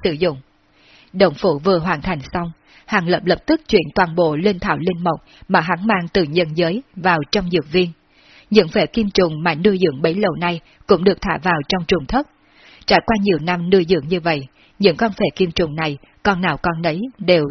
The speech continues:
to lớn kinh hồn, dữ tợn dị thường. Rõ ràng khoảng cách để nuôi dưỡng chúng đến độ trưởng thành đã không còn xa. Còn con báo lân thú, Hàng Lộc cũng đặc biệt chuẩn bị cho nó một cái chuồng dễ chịu,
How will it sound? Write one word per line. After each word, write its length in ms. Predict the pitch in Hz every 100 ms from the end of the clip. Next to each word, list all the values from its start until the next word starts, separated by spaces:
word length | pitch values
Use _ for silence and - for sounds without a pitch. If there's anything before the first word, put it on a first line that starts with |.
| -
to 140 | 165
lớn 240 | 160 160 214 -
kinh 180 | 190
hồn, 260 | 156 165 135 - _
dữ 200 | 190 165 -
tợn 140 | 165 147
dị 160 | 175
thường. 260 | 139 170 143 - _ _ _ 214
Rõ 120 | 180
ràng 220 | 202 175 151
khoảng 220 | 214 170 -
cách 140 | 285
để 100 | 202 151 180
nuôi 140 | 202
dưỡng 180 | 175 135
chúng 220 | - 170 240 - _
đến 280 | 175 175 247
độ 160 | 220 147
trưởng 220 | 180 147
thành 320 | 190 165 139 -
đã 180 | 175 147
không 280 | - 180 156
còn 120 | 160 131 -
xa. 180 | 170 175 _ _ _ _ _ _ _
Còn 180 | 196 156 131
con 280 | 175 165
báo 140 | 170 165
lân 240 | 220 156
thú, 220 | 180 170 247 _ _ -
Hàng 220 | 202 165
Lộc 120 | 165 -
cũng 180 | 175
đặc 140 | 185 170
biệt 160 | 170 294 -
chuẩn 200 | 175 165
bị 80 | 170 -
cho 100 | 175
nó 180 | 165 156 214 233
một 80 | 190
cái 180 | - 240
chuồng 260 | 214 165 147
dễ 160 | 175
chịu, 320 | 139 196 147